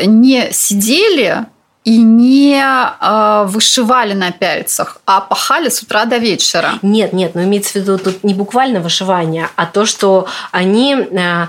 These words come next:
Speaker 2: ну, как бы не должны стремиться, э, к тому, чтобы,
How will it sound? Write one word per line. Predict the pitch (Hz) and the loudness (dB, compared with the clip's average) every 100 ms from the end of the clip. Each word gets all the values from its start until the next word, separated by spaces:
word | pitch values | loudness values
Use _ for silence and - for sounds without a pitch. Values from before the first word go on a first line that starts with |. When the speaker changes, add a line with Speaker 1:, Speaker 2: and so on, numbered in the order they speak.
| - - - | -10 -20 -6
Speaker 2:
ну, | 214 233 | -2 0
как | 202 180 | -2 -2
бы | 185 | -2
не | 170 196 208 | -2 0 0
должны | 202 202 220 254 | 0 0 0 -2
стремиться, | - 196 240 381 381 226 170 151 - | 0 -2 0 -2 -2 -2 -2 -4 -6
э, | 175 180 175 170 | -6 -2 -2 -4
к | 170 | -6
тому, | 196 208 214 | -4 0 -2
чтобы, | - 175 165 165 | -2 -4 -2 -4